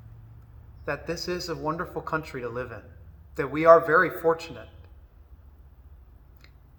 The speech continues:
But Jesus is the one on the throne. And may we remember when we hear that song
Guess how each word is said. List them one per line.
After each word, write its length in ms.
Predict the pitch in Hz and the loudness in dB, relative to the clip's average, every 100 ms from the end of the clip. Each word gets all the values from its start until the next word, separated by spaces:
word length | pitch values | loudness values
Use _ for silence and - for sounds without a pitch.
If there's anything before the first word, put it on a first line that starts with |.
| - - - - - - - - - - - - | -20 -20 -20 -20 -20 -20 -20 -20 -20 -20 -16 -10
But 120 | 139 | -10
Jesus 600 | 156 185 131 113 - - - | -6 -6 -6 -10 -12 -16 -12
is 180 | 139 - | -10 -8
the 120 | 135 | -6
one 200 | 131 123 | -4 -2
on 220 | 120 117 | -4 -6
the 60 | 117 | -14
throne. 420 | 120 113 107 120 - - - - - - - - - - - - - - - - - - - - - - - | -12 -12 -14 -20 -20 -20 -20 -20 -20 -20 -20 -20 -20 -20 -20 -20 -20 -20 -20 -20 -20 -20 -20 -20 -20 -20 -16
And 300 | 143 135 135 - - - - - - - | -10 -10 -12 -16 -20 -20 -20 -20 -20 -8
may 280 | 147 170 170 | -2 0 -2
we 520 | 147 160 151 - - - | -4 -6 -6 -10 -16 -10
remember 760 | 143 139 147 131 127 135 135 - - | -8 -6 -6 -8 -12 -16 -20 -20 -10
when 220 | 151 147 | -6 -4
we 100 | 147 | -4
hear 400 | 151 - 185 196 | -4 -8 -6 -4
that 260 | 156 156 160 | -2 -4 -6
song 500 | - 143 110 98 | -6 -6 -6 -12